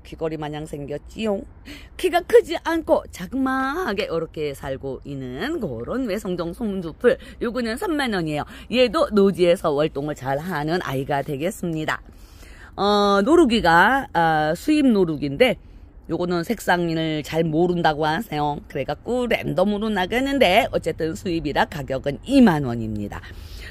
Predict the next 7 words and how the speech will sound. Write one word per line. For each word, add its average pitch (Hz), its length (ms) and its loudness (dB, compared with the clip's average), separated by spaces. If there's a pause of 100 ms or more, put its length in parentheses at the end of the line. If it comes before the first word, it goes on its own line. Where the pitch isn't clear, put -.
요게 254 220 2
이제 214 160 6
천중피기 349 840 2
노루기라고, 180 880 2 (220)
요거는 202 380 -2
이제 160 100 -6
겹꽃이죠. 208 840 -2